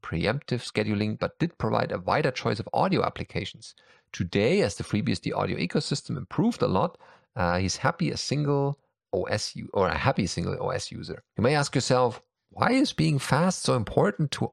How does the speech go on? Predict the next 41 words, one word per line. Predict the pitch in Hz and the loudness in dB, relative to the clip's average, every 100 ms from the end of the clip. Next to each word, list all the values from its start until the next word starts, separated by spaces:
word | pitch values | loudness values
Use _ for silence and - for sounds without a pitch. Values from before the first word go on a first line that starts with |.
| - | -2
audio?" | - 175 214 139 - - - - - - _ - | -2 0 2 2 0 -2 -6 -18 -18 -20 _ -2
And | - 82 | 0 0
the | |
question | - 143 165 156 | 4 2 4 2
is, | 143 147 147 - - | 2 2 0 -4 -2
it, | - - - - _ - | 0 0 -2 -20 _ 2
or | 98 | 2
the, | 82 | 2
no, | 82 - - | 0 -2 -4
not | 87 | -6
the | - | -4
question, | - 85 - | -2 -2 -2
the | - - | -2 2
<laughs> | 98 | 4
answer | 151 - 101 | 4 4 4
is, | 98 98 | 4 2
of | 90 | -2
course, | - 107 131 - | 2 4 4 0
uh, | 139 139 101 - - | 2 4 4 0 0
it | 113 - - | -2 0 2
isn't | 175 185 156 | 2 2 0
most | 101 113 104 | 4 2 2
of | 92 | -2
the | - | -2
time. | 87 82 82 - - | 0 2 0 -6 -4
To | |
be | - | 0
more | 90 95 | 2 2
precise, | - - 131 220 - | 2 2 2 2 -2
from | - 170 | 0 2
a | |
listener's | 85 226 - 214 - | 4 2 2 0 0
perspective, | - - - - 165 233 - - | -2 2 0 2 0 0 -4 -6
the, | - 90 87 87 87 85 92 95 - - | 0 2 4 4 2 2 2 0 -2 -4
uh, | - | -4
same, | - - - 107 156 226 233 | -4 -2 0 0 2 -2 -2
it's | - | -2
the | - | 0
same | - 175 208 | 2 2 2
as | 156 - | -2 -2
if | 113 98 - | -4 -4 -8